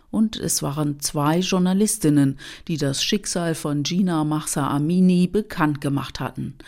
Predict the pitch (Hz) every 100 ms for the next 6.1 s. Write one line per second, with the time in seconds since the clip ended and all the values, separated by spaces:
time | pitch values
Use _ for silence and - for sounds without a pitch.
0 | - - - - 165 190 - 175 147 139
1 | - 175 175 156 160 165 156 156 170 175
2 | 185 185 - - - 185 196 - 226 220
3 | 170 160 160 170 170 165 165 160 160 165
4 | 170 170 165 - _ - 202 180 156 143
5 | 151 143 156 151 165 - 147 151 131 -
6 | -